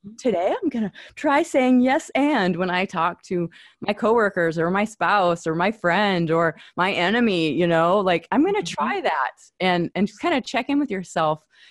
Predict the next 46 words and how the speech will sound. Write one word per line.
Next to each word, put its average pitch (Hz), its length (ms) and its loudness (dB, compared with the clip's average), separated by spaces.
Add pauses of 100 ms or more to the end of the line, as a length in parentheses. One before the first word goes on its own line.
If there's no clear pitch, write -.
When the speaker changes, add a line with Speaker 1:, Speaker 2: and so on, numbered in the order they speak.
(120)
Speaker 2:
do 196 80 -2
your 196 160 2
own 240 160 2
little 190 160 2
debrief 160 640 -2
and 151 160 -4
see 190 180 -4
how 170 260 -2
it, 160 180 -2
how 165 260 -2
it 147 180 -4
made 165 200 -4
a 151 40 -8
difference. - 480 -10
And 135 220 -4 (400)
don't 226 180 2
expect - 480 -6
an 190 120 -2
outcome 170 540 -2
and 294 80 0
just - 360 -8
see 330 160 4
what 240 120 -2
happens. 262 680 -4 (680)
Speaker 1:
You 226 140 -2
know, 214 120 -2
it, 208 320 -6
when 196 440 -6
you 196 80 -4
just 202 180 -4
said 185 200 -4
too, 196 240 -6
"Or 240 200 -6
my 269 200 -6 (140)
enemy," 196 260 -6
I 165 80 -4
was, 170 200 -12 (120)
I 185 120 -6
had 190 200 -10
this 175 160 -10
immediate 196 500 -6
thought 175 300 -2
of 160 100 -16
someone 240 440 -4
that 208 100 -4
I 180 120 -2